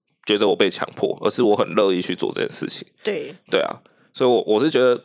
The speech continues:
Speaker 1: 感情是需要刻意的经营的。那我觉得性也是需要刻意的经营。
Speaker 2: 对。
Speaker 1: 就像你前面讲的，呃，很多人可能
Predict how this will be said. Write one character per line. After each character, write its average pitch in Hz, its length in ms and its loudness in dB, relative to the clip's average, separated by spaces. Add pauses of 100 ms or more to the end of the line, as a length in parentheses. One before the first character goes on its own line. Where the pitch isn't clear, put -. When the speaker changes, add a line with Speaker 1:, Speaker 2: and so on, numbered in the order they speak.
Speaker 1:
感 107 200 0
情 71 280 -6
是 117 160 -4
需 110 180 -2
要 101 120 4
刻 - 240 -2
意 90 100 -4
的 67 240 -4
经 - 200 -6
营 - 160 -8
的。 - 180 -12 (460)
那 143 100 4
我 104 80 2
觉 98 100 2
得 98 80 6
性 - 380 0 (380)
也 104 120 0
是 95 460 -2
需 - 220 -4
要 90 120 4
刻 - 220 -2
意 82 80 -4
的 - 100 -6
经 - 160 -8
营。 - 200 -12 (320)
Speaker 2:
对。 170 120 -2
Speaker 1:
就 - 80 -4
像 - 160 0
你 92 60 -2
前 - 180 -4
面 92 140 -2
讲 - 220 -2
的， - 160 -10 (460)
呃， 98 300 2 (440)
很 98 160 -2
多 123 160 6
人 113 40 2
可 - 120 -2
能 87 340 0